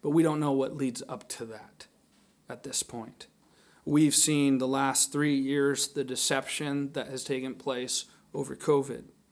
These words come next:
over the vaccine, uh, what's going on in the world around us, the,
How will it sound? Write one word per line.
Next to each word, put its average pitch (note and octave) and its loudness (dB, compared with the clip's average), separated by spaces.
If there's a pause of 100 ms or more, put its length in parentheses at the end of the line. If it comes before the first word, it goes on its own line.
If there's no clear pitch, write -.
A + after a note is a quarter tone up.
(1160)
over B2+ -6
the B2+ -4
vaccine, C3 0 (1000)
uh, B2 2 (100)
what's C3+ 2
going C#3 2
on C#3+ 4
in D3 2
the C#3 2
world C#3 4
around C#3+ 2
us, - 2
the, B2+ -4